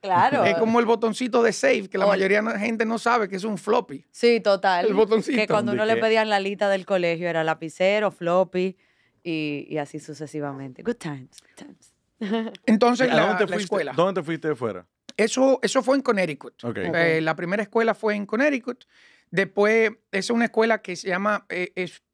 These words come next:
Speaker 2: pre-boarding school.
Speaker 3: Ok.
Speaker 1: Ok.
Speaker 2: Entonces, eso es antes del noveno. Después yo pasé a New Jersey, a una escuela que se llama Blair Academy, que hice mis cuatro años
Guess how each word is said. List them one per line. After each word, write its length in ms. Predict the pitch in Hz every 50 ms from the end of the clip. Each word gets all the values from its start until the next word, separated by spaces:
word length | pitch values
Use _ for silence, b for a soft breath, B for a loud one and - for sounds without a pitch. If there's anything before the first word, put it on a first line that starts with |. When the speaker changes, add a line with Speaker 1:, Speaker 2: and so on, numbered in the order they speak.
| _ _ -
Speaker 2:
pre-boarding 540 | 254 262 269 226 190 196 170 156 151 139 131
school. 240 | - - 127 113 - _ _ _
Speaker 3:
Ok. 120 | - 101 95 85 85 143 175
Speaker 1:
Ok. 140 | 208 180 175
Speaker 2:
Entonces, 440 | 160 160 160 180 190 160 190 175 -
eso 280 | - 170 - - 214 196
es 200 | 208 208 - - -
antes 340 | 175 214 240 240 - 214
del 140 | 185 175 170
noveno. 420 | 165 165 156 151 139 123 123 - _ _ _ _ _ _ _ _ _ _ _ _ _
Después 340 | 170 175 160 - 190 190 190
yo 320 | 180 202 202 202 185 196 _ _
pasé 380 | - 190 185 - - 208 208 202
a 100 | 196 185
New 180 | 180 175 175 170
Jersey, 460 | 160 240 254 262 220 196 233 240 233 - _ _ _
a 340 | - 147 147 147 143 139 - -
una 160 | 160 170 175
escuela 220 | 175 - 190 175 175
que 60 | 165
se 60 | 156
llama 220 | - 175 175 170 160
Blair 260 | 147 147 175 175 175
Academy, 560 | 160 151 - 190 220 220 202 180 190 220 - _ _ _ _ _ _ _ _
que 120 | - 165 165
hice 180 | 160 - 196
mis 160 | 185 180 156
cuatro 680 | - - 180 180 180 180 196 185 180 180 175 170 175 -
años 560 | - 180 175 180 175 175 170 170 - - -